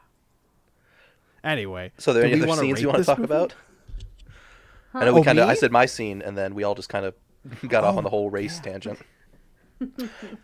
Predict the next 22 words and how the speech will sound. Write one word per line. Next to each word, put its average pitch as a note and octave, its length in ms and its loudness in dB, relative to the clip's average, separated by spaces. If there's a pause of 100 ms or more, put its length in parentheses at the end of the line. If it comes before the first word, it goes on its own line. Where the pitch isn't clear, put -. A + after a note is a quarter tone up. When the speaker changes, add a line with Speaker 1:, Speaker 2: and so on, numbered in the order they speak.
(260)
Speaker 2:
Was C#3+ 160 -2
there D#3+ 80 2
anything C3 140 0
else B2+ 120 0
you C3+ 60 -6
guys C3 140 -2
wanna C3 100 -10
talk C#3 160 0
Speaker 1:
I E3+ 60 -2
Speaker 2:
about, C#3+ 160 2
Speaker 1:
just - 140 -6
Speaker 2:
or A2 120 2
do A2+ 80 -10
we G#2 80 -4
wanna F#2+ 260 -4
go G2 100 -6
to F#2+ 60 -8
the F#2+ 100 -8
rating? G2 320 -8 (920)
Speaker 1:
Well, D3 320 -8
Speaker 3:
Um, D4+ 200 -2
Speaker 1:
I'll, F3+ 180 -2